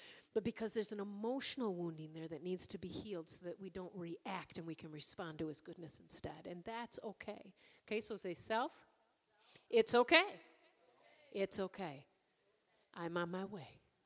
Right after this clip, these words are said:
That's right, right? I just wanna say that. We don't want anybody feeling bad. Okay.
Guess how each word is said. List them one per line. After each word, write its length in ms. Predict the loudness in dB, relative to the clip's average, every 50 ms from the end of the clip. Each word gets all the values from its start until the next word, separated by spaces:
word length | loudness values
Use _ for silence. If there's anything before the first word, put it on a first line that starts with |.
| _ _ _ _ _ _ -20 -20 -20 -20 -20 -20 _ _ -20
That's 280 | -20 -16 -14 -12 -12 -10
right, 240 | -12 -12 -14 -18 -20 _ _ _ _ _ -20 -20 -18 -14
right? 220 | -12 -10 -10 -12 -12 _ _ _ _ _ _ _ -14 -10
I 40 | -10
just 180 | -10 -10 -12 -14
wanna 120 | -12 -12
say 240 | -10 -10 -8 -8 -10
that. 200 | -10 -12 -14 -16 -20
We 60 | -18
don't 120 | -16 -16 -14
want 120 | -14 -14
anybody 200 | -14 -12 -12 -14
feeling 260 | -14 -14 -14 -14 -14
bad. 180 | -14 -14 -14 -16 -18 _ _ _ _ _ _ _ _ _ _ _ _ _ _ _ _ _ _ _ _ _ _ -18 -18 -18 -18 -20 -20 -20 -20 _ _ _ _ _ _ _ _ _ _ _ _ _ _ _ _ _ _ _ _ _ _ _ -20
Okay. 340 | -18 -16 -12 -12 -12 -12 -12